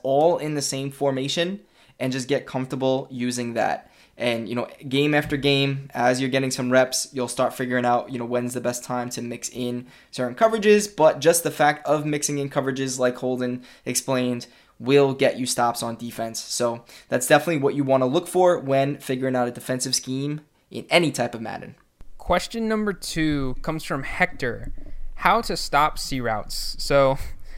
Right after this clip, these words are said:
Speaker 2: I know this is a question that can probably resonate with a lot of people in the community. C routes have been very, very effective for a while now, and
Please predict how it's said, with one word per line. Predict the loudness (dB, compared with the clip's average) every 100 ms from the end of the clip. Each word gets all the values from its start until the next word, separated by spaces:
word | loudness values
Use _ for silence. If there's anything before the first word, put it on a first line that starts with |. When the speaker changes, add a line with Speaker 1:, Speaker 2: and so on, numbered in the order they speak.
| -4 -2 2
Speaker 2:
I |
know | 6 6
this | 4 0
is | 2
a | 4 4
question | 4 2 2 -2
that | -2 -2
can | 2
probably | 2 4 4
resonate | 4 4 2 0
with | 0
a |
lot | 4 4
of | 4
people | 0 -2
in | -4
the | -4
community. | -4 -2 -2 -2
C | -2 0
routes | 2 2 0
have | -4
been | -4 -4 -6 -6 -6 -6 0
very, | 4 6 6
very | 4 4 4
effective | 4 2 0 0 -2 -2 -8 -6 -4 -4 -6 -8 -6 2
for | 6
a | 8
while | 6 6 6 4
now, | 2 0 0 -2 -4
and | -4 -2 -2 -4 -6